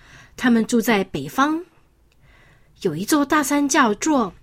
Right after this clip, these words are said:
成都在天的大山上面。他们都是巨人，每个人长得又高又壮，力气又大，长相也很特别呢。耳朵上挂的不是耳环，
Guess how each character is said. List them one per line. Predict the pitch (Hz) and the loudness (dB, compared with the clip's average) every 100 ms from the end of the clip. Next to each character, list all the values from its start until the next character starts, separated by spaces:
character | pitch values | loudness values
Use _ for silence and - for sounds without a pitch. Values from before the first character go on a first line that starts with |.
| _ - | _ -6
成 | - 214 196 233 | -2 0 0 -2
都 | - 330 349 | 0 2 0
在 | - 320 170 | 2 2 2
天 | - 240 233 | -2 -2 0
的 | 202 151 - | -2 -6 -4
大 | 285 185 | -4 -4
山 | - 277 | -2 -2
上 | 285 294 202 | -2 -2 -2
面。 | 190 185 151 - _ _ _ _ _ _ - - - | -4 -6 -8 -20 _ _ _ _ _ _ -20 -20 -6
他 | 302 339 | 2 6
们 | 330 277 262 | 6 2 0
都 | 285 269 | 0 2
是 | 285 | 2
巨 | 240 302 277 | 2 4 4
人， | 190 175 202 233 - - - - | 2 -2 -4 -8 -14 -20 -20 -10
每 | 180 156 | -8 -6
个 | 196 | -6
人 | 202 208 277 | -2 0 0
长 | 247 - | -2 -6
得 | 175 175 403 | -10 0 4
又 | 453 - | 6 8
高 | 339 349 349 | 8 8 8
又 | 262 233 | 6 4
壮， | 170 - 220 185 - _ - - - | 2 2 2 2 -10 _ -20 -20 -6
力 | 254 269 | 4 4
气 | 226 - 269 226 | 4 4 4 4
又 | 311 254 | 2 4
大， | - 262 202 175 - - - - - | 6 6 4 -2 -16 -20 -20 -20 -10
长 | - - | -6 -4
相 | - - 359 262 | 0 2 2 -2
也 | 170 226 | -6 -6
很 | - 233 | -4 -6
特 | - 339 359 | -4 0 0
别 | 180 160 165 | 0 -8 -4
呢。 | 262 226 131 - _ _ _ _ _ _ _ _ - - - - - - | -2 -2 -6 -16 _ _ _ _ _ _ _ _ -20 -20 -20 -20 -20 -12
耳 | - 202 | -4 0
朵 | 240 359 | 6 6
上 | 359 392 330 | 8 6 8
挂 | 359 330 | 8 8
的 | 226 185 | 6 0
不 | 165 185 | -2 -2
是 | 202 - | -2 4
耳 | 359 208 | 4 4
环， | 160 208 175 190 320 | 0 0 0 -2 -6